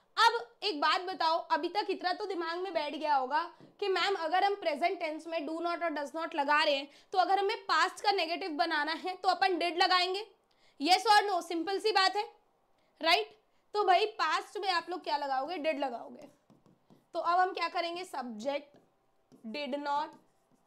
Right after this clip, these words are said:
अब क्योंकि पास्ट है तो कुछ बच्चे बोलेंगे "मैम वर्ब का सेकंड फॉर्म लगाओ", और कुछ लोग लगाते भी हैं वर्ब का सेकंड फॉर्म। आज तक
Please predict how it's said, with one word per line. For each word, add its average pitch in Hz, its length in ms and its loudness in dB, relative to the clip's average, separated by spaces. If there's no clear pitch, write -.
अब 440 300 4
क्योंकि 381 380 6
पास्ट 381 480 2
है 349 340 4
तो 381 60 -6
कुछ 403 220 -2
बच्चे 349 340 0
बोलेंगे 370 400 0
"मैम 381 540 2
वर्ब 370 340 2
का 403 100 4
सेकंड 370 400 -4
फॉर्म 370 220 0
लगाओ", 330 500 4
और 349 120 2
कुछ 349 260 -4
लोग 415 220 0
लगाते 302 500 -2
भी 427 200 4
हैं 392 200 -2
वर्ब 349 280 2
का 359 100 -2
सेकंड 349 420 -4
फॉर्म। 302 240 -4
आज 339 320 2
तक 370 160 2